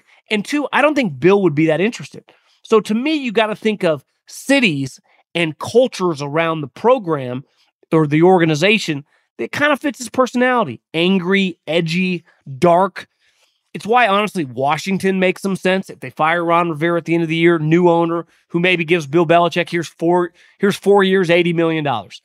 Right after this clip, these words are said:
Come just try to resurrect my franchise. Just get me to the playoffs a couple times."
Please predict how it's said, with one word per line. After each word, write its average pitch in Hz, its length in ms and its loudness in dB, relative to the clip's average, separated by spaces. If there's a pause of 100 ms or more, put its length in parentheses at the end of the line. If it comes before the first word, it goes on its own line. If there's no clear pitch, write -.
(360)
Come 196 260 0
just 180 200 -8
try 185 220 0
to 156 100 -8
resurrect 156 760 0
my 156 180 -2
franchise. 131 480 -12 (180)
Just 226 160 -8
get 262 160 -2
me 277 100 -4
to 269 80 0
the 208 80 -4
playoffs 294 300 0
a 185 40 -10
couple 131 240 -6
times." - 360 -16